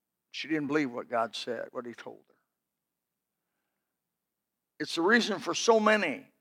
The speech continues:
when God tells you these things that we've been told in the Bible, and you say, "Well, is that really so or not?" Unbelief. And we go ahead and do it.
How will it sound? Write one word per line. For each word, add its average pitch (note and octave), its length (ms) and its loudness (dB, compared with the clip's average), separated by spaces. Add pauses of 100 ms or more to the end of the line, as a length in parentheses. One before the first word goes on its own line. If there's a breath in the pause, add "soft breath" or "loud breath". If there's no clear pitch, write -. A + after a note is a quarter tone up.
(920)
when C3+ 160 -8
God D#3 280 6
tells F3 300 8
you C3 200 -2 (920)
these B2+ 220 -6
things D3 300 -2
that B2+ 80 -6
we've C#3 180 -4
been C3 160 -4
told C#3+ 240 0
in C3 40 -4
the B2 80 -2
Bible, C#3 420 6
and B2+ 100 -6
you C3+ 80 -6
say, C3 180 -4
"Well, D3 440 2
is C3+ 100 -2
that E3+ 180 -2
really D3+ 240 -4
so C#3 280 -6
or C3 160 -6
not?" B2+ 320 -12
Unbelief. D3 720 -10 (720)
And C#3 100 -12
we C3 80 -10
go C3 200 -8
ahead B2+ 140 -4
and A#2 80 -12
do C3 160 -6
it. G#2 100 -14